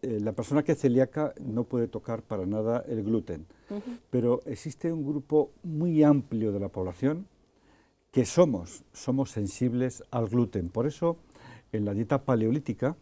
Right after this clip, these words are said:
Speaker 1: hemos suprimido, hemos eliminado precisamente el gluten, porque el gluten inflama, pues, la práctica to-, totalidad de los tejidos del organismo.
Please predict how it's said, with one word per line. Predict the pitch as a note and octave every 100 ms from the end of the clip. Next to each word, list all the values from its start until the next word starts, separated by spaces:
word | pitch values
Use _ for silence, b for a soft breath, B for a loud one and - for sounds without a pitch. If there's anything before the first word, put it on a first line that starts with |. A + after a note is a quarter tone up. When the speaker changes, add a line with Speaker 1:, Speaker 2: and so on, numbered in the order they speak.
| _ b b b
Speaker 1:
hemos | A#2 A2 B2 G#2+
suprimido, | A#2 G2 G2 A#2 C#3 B2 C3+ B2+
hemos | G#2+ A2 -
eliminado | A2 G#2+ A2 A#2+ B2+
precisamente | - G#2 G2 - G2+ G#2+ G2+ B2 B2+ B B B G2
el | F#2+
gluten, | C#3 F3 C3 F2+
porque | F2+ F#2 - G#2+ C3+
el | G#2
gluten | A#2+ D3 D#3 D3+ -
inflama, | C#3+ A#2 G#2+ - C#3+ C#3+ C3 D#3+ B B B B B _ -
pues, | A2 -
la | A2 G#2+
práctica | E3+ D3+ F3 D3+
to-, | D3 C3 G#2+
totalidad | - A#2 A#2 G#2 A#2+ D3
de | C#3
los | A2
tejidos | - G#2 C3 B2 C#3 C3
del | B2 G#2+ G#2 G2
organismo. | F#2+ G#2 F3 C#3+ F#2